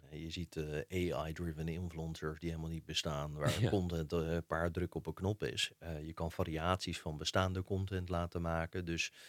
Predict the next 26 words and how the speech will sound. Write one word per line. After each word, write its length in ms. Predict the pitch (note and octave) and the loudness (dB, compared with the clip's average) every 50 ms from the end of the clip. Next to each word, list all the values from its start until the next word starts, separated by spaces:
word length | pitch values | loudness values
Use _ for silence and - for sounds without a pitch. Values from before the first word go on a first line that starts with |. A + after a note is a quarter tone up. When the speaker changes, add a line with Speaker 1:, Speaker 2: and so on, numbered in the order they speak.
| - - - | -20 -18 -14
Speaker 1:
ik 120 | - - D2+ | -12 -8 -2
denk 180 | E2+ D#2+ F2+ | -2 0 2
dat 140 | F2+ F2+ - | 2 0 0
de 120 | - - - - | 0 -6 -4 0
inputs 540 | - C3 C#3 C3+ A#2+ - A2 F2+ - - - | 2 4 4 4 2 2 0 0 0 -2 -2
die 160 | - F2+ F2 | 0 0 2
nu 180 | F2+ G2 A2 | 2 2 2
required 580 | G2+ F#2+ F2+ - - - G#2+ G#2 G2+ F#2+ F2 - | 2 2 0 0 2 2 4 6 6 6 6 4
zijn 220 | - F2+ E2+ D#2+ | 2 0 0 0
om 100 | D#2+ D#2+ | 0 -2
een 60 | E2 E2 | -2 -2
stukje 280 | - F#2 - - - | -4 -6 -6 -8 -8
content 400 | - F2+ F2 E2+ - F2+ D2+ D#2 | -4 -4 -4 -2 -2 -4 -4 -4
te 80 | - D#2 | -4 -2
maken, 500 | D#2 D2+ F2 F#2+ G2+ - D3+ F3 G#3+ - _ - | 0 2 4 4 4 2 2 0 -2 -4 _ -2
Speaker 2:
Mhm. 240 | - G2+ E2+ F2+ A2 - _ _ _ | 0 2 2 2 0 -2 _ _ _
Speaker 1:
veel 400 | - - - - - A2 G#2+ G2+ G2+ | -20 -20 -10 -2 2 4 4 6 6
lager 420 | G2+ F#2 F2+ F2+ F2 - F#2+ F2 | 6 8 8 6 6 4 2 2
zijn 280 | E2 E2+ D#2+ D#2+ E2 D#2+ | 2 2 0 0 0 -2
dan 300 | D2+ D2 D2+ D2+ - - - | -2 -4 -6 -8 -10 -6 0
twaalf 260 | - D#2 D2 D#2 D2+ | 0 0 0 0 -2
maanden 280 | C#2+ B1+ B1+ A#1+ - | -4 -4 -4 -6 -8
geleden. 360 | - - - G1+ G1+ - - - | -6 -4 -4 -4 -4 -8 -8 0
Speaker 2:
Ja, 180 | - F#2+ F2 - | 4 4 4 4
ja, 80 | - D#2+ | 4 2
ja. 240 | D#2+ D#2+ D#2+ E2 | 2 2 2 -2